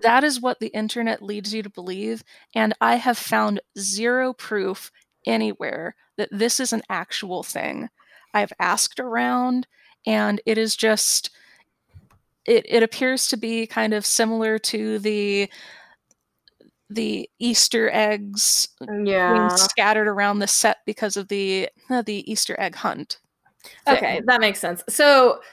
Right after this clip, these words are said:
Speaker 2: that would have been a fun detail, although I think that Frank would have wanted him to look as much like a human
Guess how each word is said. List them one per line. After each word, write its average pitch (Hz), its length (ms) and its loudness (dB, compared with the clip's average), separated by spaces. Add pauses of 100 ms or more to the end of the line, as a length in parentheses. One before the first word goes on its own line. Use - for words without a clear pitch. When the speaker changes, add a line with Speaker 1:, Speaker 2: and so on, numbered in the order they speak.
(460)
Speaker 2:
that 302 240 4
would 427 120 6
have 440 60 6
been 254 120 4
a 208 60 -4
fun 190 240 -4
detail, 180 720 -4
although 233 320 6
I 262 160 4
think 294 240 -4
that 208 120 -2
Frank 233 380 0
would 190 140 -2
have 180 100 -2
wanted 180 320 -4
him 175 160 -8
to 185 140 -10
look 180 240 -2
as 180 160 -6
much 175 260 -8
like 180 180 -8
a 156 140 -4
human 175 720 -10